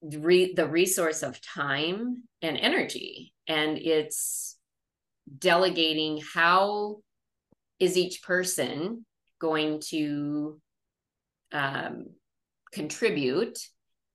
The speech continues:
their time and their energy. And of course, it,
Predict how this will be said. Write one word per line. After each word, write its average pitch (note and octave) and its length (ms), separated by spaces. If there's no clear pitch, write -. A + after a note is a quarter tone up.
their E3 760
time C#3 580
and C#3+ 180
their C#3+ 220
energy. D3 440
And D3+ 100
of D3+ 60
course, D3+ 280
it, D#3 340